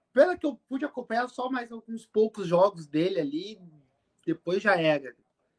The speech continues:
Finalizou, terminou daquele jeito. E aí a gente tem a Copa de dois mil e dez ali, da, do Dunga ali, aquela,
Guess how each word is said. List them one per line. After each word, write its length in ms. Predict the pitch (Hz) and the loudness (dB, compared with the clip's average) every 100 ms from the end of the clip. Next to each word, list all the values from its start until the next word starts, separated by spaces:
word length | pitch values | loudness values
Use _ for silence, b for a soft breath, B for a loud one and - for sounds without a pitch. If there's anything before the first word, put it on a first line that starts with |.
| _ _ - | _ _ -8
Finalizou, 880 | 156 165 165 - 165 202 220 226 _ _ _ _ _ _ _ _ _ _ _ | -2 2 2 0 0 2 4 0 _ _ _ _ _ _ _ _ _ _ _
terminou 400 | 330 359 269 302 | -6 -2 2 4
daquele 340 | 285 302 269 | 2 0 -4
jeito. 480 | 196 226 220 - - _ _ _ _ _ _ - | -4 -4 -4 -6 -20 _ _ _ _ _ _ -6
E 60 | |
aí 140 | 311 196 | -4 -4
a 40 | |
gente 180 | 220 - | -8 -6
tem 100 | 294 | -6
a 60 | |
Copa 380 | - 226 240 277 | -4 -6 -4 -6
de 80 | 226 | -2
dois 180 | 214 214 | -2 -2
mil 120 | 214 | -6
e 40 | |
dez 500 | 175 170 226 277 220 | -4 -2 2 2 2
ali, 320 | 190 185 233 190 | -2 -2 -4 -2
da, 220 | 180 156 | 0 -2
do 260 | - 143 - | -6 -12 -8
Dunga 560 | - 208 277 277 220 170 | 0 6 8 6 4 2
ali, 300 | 151 190 226 | 2 0 0
aquela, 720 | 175 - 165 147 127 117 107 | 0 0 -2 -2 -6 -10 -16